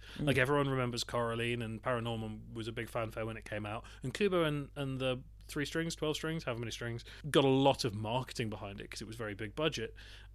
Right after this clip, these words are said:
Speaker 2: But Box Trolls is probably my favourite of their movies. All of their films have reference to German Expressionism, but the, the way in which the streets are sort of jagged and broken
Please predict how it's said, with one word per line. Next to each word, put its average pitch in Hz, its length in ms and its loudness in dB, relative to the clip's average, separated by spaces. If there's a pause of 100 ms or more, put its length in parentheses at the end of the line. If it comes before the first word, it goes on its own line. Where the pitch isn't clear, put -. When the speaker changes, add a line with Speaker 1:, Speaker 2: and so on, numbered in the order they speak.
(120)
Speaker 2:
But 147 260 2 (280)
Box 214 160 4
Trolls 294 180 2
is 185 80 0
probably 180 220 2
my 180 100 4
favourite 147 440 4
of 127 80 -4
their 135 100 2
movies. 131 460 2
All 202 220 10
of 156 120 6
their 117 140 0
films 117 400 0
have 113 340 -2 (400)
reference 120 500 -4
to - 100 -4
German 117 280 0
Expressionism, 110 680 -6 (100)
but 135 180 0
the, 127 460 6
the 127 100 2
way 147 300 6
in 131 140 6
which 104 240 -2
the 123 100 -4
streets - 720 0
are 110 40 -6
sort 117 200 -2
of 101 120 -8
jagged 123 400 4
and 110 160 -4
broken 113 540 -4